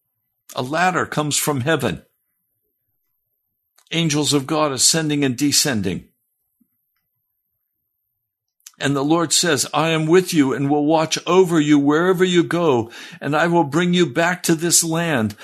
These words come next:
I will not leave you until I have done what I have promised you." This is in Genesis, the twenty-eighth chapter. Now, in this instance, in verse twenty,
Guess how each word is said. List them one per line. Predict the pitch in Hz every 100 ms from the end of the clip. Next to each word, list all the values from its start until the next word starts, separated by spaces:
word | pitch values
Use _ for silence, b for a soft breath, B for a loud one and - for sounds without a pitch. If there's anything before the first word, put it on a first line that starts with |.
| B
I | - 151
will | 160
not | 156 165 196 -
leave | 170 196 175
you | 151 151
until | 151 143 170 160
I | 165
have | 156 131
done | 165 190 180
what | 170
I | 165
have | 170 165 -
promised | 190 190 190 175 - -
you." | 135 95 - _ _ _ _ _ _ _ _ _ _ _ _ _ _ _ _
This | 120 -
is | 127 135
in | 123 117 -
Genesis, | - 147 151 139 98 -
the | -
twenty-eighth | 120 - 135 131 131 -
chapter. | - 160 - - - _ _ _ _ _ _ _ _ _ _ _ _ _ _ _ B B B -
Now, | 143
in | - 147 156
this | 175 233 -
instance, | 202 175 147 - 107 143 - - - _ _ B B -
in | 143 143
verse | 170 180 -
twenty, | - 190 170 104 160 -